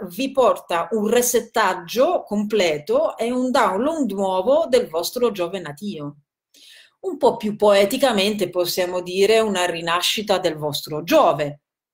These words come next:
o possiamo immaginare che state per portare la vostra macchina alla casa madre e ve la rifaranno nuova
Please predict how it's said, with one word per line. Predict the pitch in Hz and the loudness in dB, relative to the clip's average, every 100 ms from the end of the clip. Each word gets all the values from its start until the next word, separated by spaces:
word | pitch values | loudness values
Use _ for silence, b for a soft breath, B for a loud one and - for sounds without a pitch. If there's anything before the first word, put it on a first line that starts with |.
| _ | _
o | 403 214 220 349 339 - _ _ _ _ _ | 2 4 6 4 2 -8 _ _ _ _ _
possiamo | 294 - 220 240 | -2 0 -2 0
immaginare | 277 285 339 269 254 285 370 | 2 2 2 2 4 4 2
che | 381 | 0
state | 240 269 233 220 | 0 0 -2 -2
per | 208 | -4
portare | 214 226 247 220 180 | -2 -4 0 0 0
la | 180 | -2
vostra | 202 240 240 247 | -2 -2 -2 -2
macchina | 247 233 - 190 185 | 0 0 -2 -8 -4
alla | 190 208 | -2 0
casa | 226 226 349 | -2 0 2
madre | 247 214 311 381 403 370 | 2 0 0 0 0 0
e | 254 | 0
ve | 247 247 | 0 2
la | 240 | 2
rifaranno | 247 247 262 196 180 196 311 | 2 2 2 2 0 0 0
nuova | 277 175 180 233 349 370 | 2 2 4 6 6 4